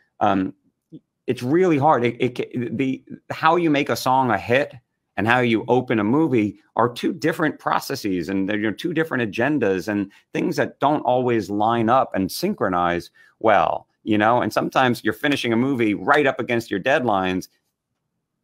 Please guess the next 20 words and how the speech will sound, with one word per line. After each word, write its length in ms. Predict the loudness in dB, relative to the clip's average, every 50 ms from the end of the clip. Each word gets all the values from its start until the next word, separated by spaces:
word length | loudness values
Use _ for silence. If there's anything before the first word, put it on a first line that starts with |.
| _ _ -4
and 120 | -2 0 0
it 100 | 0 0
might 240 | 0 0 0 -2 -2
take 380 | 0 0 0 0 -2 -6 -16 _ _ _ _ _ _ -2
a 80 | 0 0
record 480 | 2 2 0 0 0 0 -2 0 0
label 400 | 0 0 0 0 0 0 0 0
or 280 | 0 0 0 0 0 0
a 40 | 0
music 460 | -2 -2 -2 -2 -2 -4 -6 -8 -6
company, 360 | -4 -4 -4 -4 -4 -6 -4
it 60 | -4
might 180 | -4 -6 -6 -6
take 180 | -6 -6 -4
a 40 | -4
year, 680 | -6 -6 -6 -6 -2 0 0 0 2 0 0 0 0 0
year 260 | 0 0 0 0 0
and 100 | 0 -2
a 40 | -2
half 760 | -4 -4 -6 -4 -4 -2 -2 -2 -2 -4 -6 -14 -20 -20